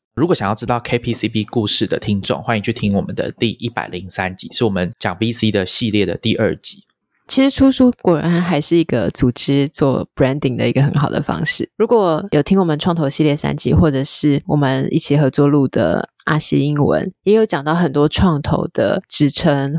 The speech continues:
Speaker 2: 或者是创投的术语，所以我们今天如果出现太多中英夹杂的部分，其实在阿西英文里面也都有提到这些创投常常谈到的这种行话或术语。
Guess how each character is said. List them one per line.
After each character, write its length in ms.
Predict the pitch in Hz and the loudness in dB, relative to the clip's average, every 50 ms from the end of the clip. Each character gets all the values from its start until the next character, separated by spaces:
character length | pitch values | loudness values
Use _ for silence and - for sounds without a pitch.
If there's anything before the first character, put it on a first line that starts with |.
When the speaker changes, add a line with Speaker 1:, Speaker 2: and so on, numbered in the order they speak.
| - - | 2 2
Speaker 2:
或 80 | 160 | 2
者 60 | 135 | 0
是 160 | 135 - 160 147 | 0 -2 -2 -2
创 220 | - - 160 147 | 0 0 0 2
投 100 | 160 143 | 2 2
的 140 | 113 131 151 | 2 2 0
术 280 | - - 175 151 - | 0 2 2 2 2
语， 160 | - 92 - - _ - - - | 0 -4 -6 -8 _ -20 -20 -14
所 160 | - - 190 | -4 -2 -2
以 20 | 180 | -2
我 60 | 165 | -2
们 100 | 143 147 | -4 -6
今 160 | - - 170 | -2 0 2
天 280 | 170 180 165 160 160 151 | 2 2 2 2 0 0
如 80 | 143 165 | -2 2
果 200 | 160 175 147 - _ _ - | 2 2 2 0 _ _ -4
出 140 | - - 175 | 0 0 2
现 160 | 170 - 170 | 2 2 0
太 200 | 170 175 170 151 | 0 2 0 2
多 200 | - 151 147 151 | 2 2 2 2
中 220 | - 175 170 175 | 0 0 -2 0
英 100 | 175 175 | -2 -2
夹 220 | 175 - 143 139 139 | -2 -2 -2 -2 -2
杂 160 | - 147 139 | -2 -2 -2
的 60 | 135 | -2
部 180 | - - 143 135 | -2 -2 -4 -2
分， 180 | - 156 139 | -2 -2 -4
其 220 | 143 - - 143 147 | -4 -2 0 0 0
实 60 | 143 | 0
在 140 | - - 156 | 0 -2 -2
阿 160 | - - 156 151 | 0 0 -2 -2
西 180 | - - 147 | -2 0 -2
英 80 | 147 143 | 0 0
文 160 | 139 135 131 | 0 0 0
里 120 | 123 120 | 0 0
面 180 | 135 147 151 160 | 2 4 4 6
也 140 | 165 160 147 135 - - | 6 6 4 2 0 0
都 100 | - 151 | 2 2
有 240 | 147 147 151 139 - - | 4 4 4 2 0 -2
提 160 | - - 139 147 | 0 -2 0 2
到 220 | 156 151 143 143 | 2 0 0 0
这 120 | - 143 | -2 -4
些 160 | 139 - 147 143 | -2 0 -2 0
创 160 | - 170 160 | 0 0 0
投 140 | 151 143 135 | 0 -2 -2
常 160 | - - 131 | -2 -2 -2
常 100 | 135 135 | -2 -4
谈 220 | - - - 135 | -2 -4 -4 -2
到 180 | 143 139 143 - | -2 -2 -2 -2
的 220 | - - - - - | -2 -4 -4 -4 -2
这 120 | - 139 | -4 -2
种 260 | - 120 - - - - | -2 -2 -4 -4 -8 -10
行 260 | - - 135 135 143 | -6 -6 -6 -6 -6
话 260 | 143 - 180 151 147 | -4 -2 0 0 2
或 140 | 156 160 135 | 2 2 2
术 280 | 147 - - 147 110 69 | 0 0 2 2 2 2
语。 160 | 55 50 | -2 -6